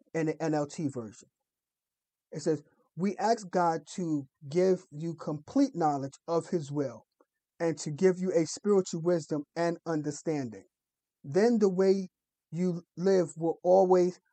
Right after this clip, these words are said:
honor and please the Lord, and your lives will produce the very kind of good fruit. All the while, you will grow and learn to know God better and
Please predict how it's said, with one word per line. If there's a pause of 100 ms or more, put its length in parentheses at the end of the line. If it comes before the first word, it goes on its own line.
(180)
honor (100)
and
please
the
Lord, (560)
and
your
lives
will
produce (340)
the
very
kind (100)
of
good
fruit. (520)
All
the
while, (300)
you
will
grow (300)
and
learn
to
know (140)
God (220)
better (400)
and